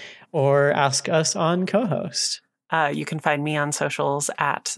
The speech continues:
Speaker 2: the Willow Row.
Speaker 1: What should people email us about? I think we should give them actual things to email about instead of saying life advice. Tell us what games you wanna hear us talk about or what guests you want us to have.
Speaker 2: Ooh, yeah, that's,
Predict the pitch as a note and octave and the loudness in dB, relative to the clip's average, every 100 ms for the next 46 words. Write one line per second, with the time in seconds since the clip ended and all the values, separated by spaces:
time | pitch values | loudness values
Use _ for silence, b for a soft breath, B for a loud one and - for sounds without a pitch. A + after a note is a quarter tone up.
0 | - D3 C#3+ C3 B2+ - - - - _ | -6 -4 0 0 0 0 0 -4 -6 _
1 | _ _ _ _ E3+ G#3+ B3+ A3+ B3 A#3+ | _ _ _ _ 0 2 2 2 2 4
2 | F#3+ D#3+ C#3 B2+ C3+ - - - - E3 | 4 2 2 0 -2 -4 -4 -6 -2 0
3 | G#3+ A#3 A3 F3 E3+ D#3+ D#3 D3 C#3 - | 4 4 4 2 2 2 2 2 2 2
4 | E3+ E3 F3 E3 F#3 F3 F3+ F3+ F3+ F#3 | 4 4 2 2 2 2 2 4 2 2
5 | D#3 D3 C#3 C#3 B2+ B2 - - A2+ - | 0 0 0 2 2 2 -2 -4 -4 -2
6 | F3+ E3 - - b b b b b b | -4 -4 -6 -8 b b b b b b
7 | _ _ - F3+ A3 B3+ G3+ G3+ D#3+ C#3+ | _ _ -2 2 4 4 2 0 0 2
8 | C#3+ F#3 G#3+ G#3+ G#3 G#3 G#3 F#3+ G3+ F#3+ | 4 6 4 2 4 4 4 4 4 4
9 | - G3+ G3 G#3 G#3 A3 D#3+ D#3+ F#3 C#3+ | 4 2 4 4 4 4 4 4 2 0
10 | C#3 D3 - - - E3 D#3+ D3 - C3+ | 2 2 0 -2 -2 -2 -4 -6 -4 -2
11 | C#4+ E4+ C4 D3+ F3+ E3 C3+ D#3 - - | 0 0 0 0 2 2 2 0 -2 -4